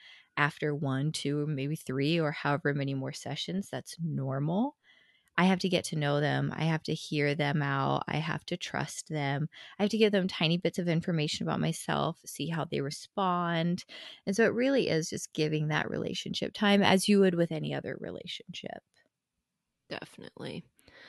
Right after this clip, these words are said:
Speaker 2: It's a really important relationship. And I know, like, in the beginning, it can feel kind of odd. It's
Speaker 1: <sighs>
Speaker 2: like I'm
Speaker 1: Like,
Speaker 2: opening
Speaker 1: artificial.
Speaker 2: up, yeah, and I'm telling this stranger,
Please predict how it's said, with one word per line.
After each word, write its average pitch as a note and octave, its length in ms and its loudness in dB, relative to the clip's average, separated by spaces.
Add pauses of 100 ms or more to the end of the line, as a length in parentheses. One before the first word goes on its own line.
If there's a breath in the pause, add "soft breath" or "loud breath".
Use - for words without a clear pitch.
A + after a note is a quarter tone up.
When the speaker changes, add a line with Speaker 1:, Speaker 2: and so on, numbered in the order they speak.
(240 loud breath)
Speaker 2:
It's - 100 -8
a D4 100 -2
really E3+ 340 -2
important D#3+ 460 -6
relationship. D3+ 840 -6
And E3 120 -4
I E3 80 -4
know, G#3+ 280 -2
like, D#3+ 320 -2
in E3+ 120 -6
the E3 100 -2
beginning, D3+ 460 -6
it D3+ 140 -8
can D3+ 240 -6
feel C#3+ 680 -4 (600 soft breath)
kind E3+ 180 -6
of D#3+ 180 -6
odd. C#3 500 -6 (120)
It's - 220 -10
Speaker 1:
<sighs> - 20 -2
Speaker 2:
like D#3 200 -4
I'm G#3+ 160 8
Speaker 1:
Like, G#3 100 6 (100)
Speaker 2:
opening F#3 600 10
Speaker 1:
artificial. - 20 8
Speaker 2:
up, D3 280 4
yeah, F#3+ 340 4
and D#3+ 100 0
I'm D#3+ 120 -2
telling E3 500 -2
this D#3 260 -2 (280)
stranger, F3+ 1160 2